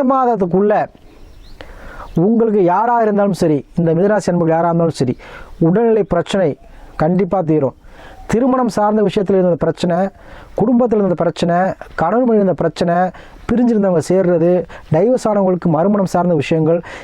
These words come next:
இதாங்க இந்த வருஷத்துல நடக்கும். அதுவும் மே மாசத்துக்குள்ள குறிச்சு வச்சுக்கோங்க. மே மாதத்துக்குள்ள, மே மாதம் முடிவதற்குள்ள திருமணம் சார்ந்த விஷயங்கள் கண்டிப்பா ஈடேறும்.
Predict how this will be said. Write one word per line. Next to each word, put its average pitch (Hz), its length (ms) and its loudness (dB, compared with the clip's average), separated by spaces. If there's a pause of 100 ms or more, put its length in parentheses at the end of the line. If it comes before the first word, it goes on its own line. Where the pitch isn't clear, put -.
இதாங்க 180 300 2
இந்த 185 180 2
வருஷத்துல 165 240 -2
நடக்கும். 139 340 -2 (180)
அதுவும் 175 220 2
மே 165 180 2
மாசத்துக்குள்ள 214 420 -2
குறிச்சு 185 240 0
வச்சுக்கோங்க. 170 340 0 (560)
மே 165 220 2
மாதத்துக்குள்ள, 208 600 2
மே 190 180 2
மாதம் 202 420 0 (520)
முடிவதற்குள்ள 190 520 2 (480)
திருமணம் 226 340 0
சார்ந்த 202 300 0
விஷயங்கள் 180 460 0 (800)
கண்டிப்பா 180 420 0
ஈடேறும். 160 460 2